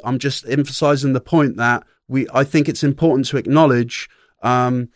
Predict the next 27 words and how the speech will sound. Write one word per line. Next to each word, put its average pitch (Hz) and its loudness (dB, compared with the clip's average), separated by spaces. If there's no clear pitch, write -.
how 135 4
serious 151 4
it 117 -4
is 117 -6
taken 143 0
in 123 0
the 127 0
American 135 4
military 123 0
when 127 0
somebody, 123 0
um, 123 0
potentially 131 0
is 113 -4
dishonest 139 2
about 123 0
being 135 0
in 123 0
the 120 0
military 120 0
wh-, 113 -6
if 120 -6
they 123 -2
haven't 120 0
been. 92 -8
Yeah. 120 0
Um, 131 2